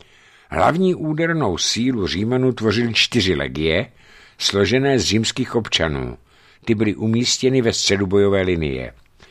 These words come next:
Další čtyři legie umístěné na křídlech byly linie, teda na křídlech linie, byly složeny z Římany porobených Italiků. To byli příslušníci etnické skupiny indoevropského původu,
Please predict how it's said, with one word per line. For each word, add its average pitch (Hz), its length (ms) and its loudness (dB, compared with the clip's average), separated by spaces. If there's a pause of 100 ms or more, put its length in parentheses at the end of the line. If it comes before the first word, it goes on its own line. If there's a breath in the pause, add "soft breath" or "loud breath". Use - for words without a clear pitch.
(300 soft breath)
Další 147 400 -2
čtyři 101 360 0
legie 117 360 0
umístěné 110 500 0
na 87 100 0
křídlech 117 400 -2
byly 113 240 2
linie, 92 640 0 (300 soft breath)
teda 101 160 0
na 95 100 2
křídlech 117 400 -2
linie, 90 520 2 (460 loud breath)
byly 120 180 2
složeny 123 520 0
z 101 80 0
Římany 110 520 2
porobených 117 840 0
Italiků. 78 800 -4 (680 soft breath)
To 107 120 -2
byli 139 200 0
příslušníci 147 840 -4
etnické 143 560 -4
skupiny 123 460 0
indoevropského 127 1080 0
původu, 78 680 -2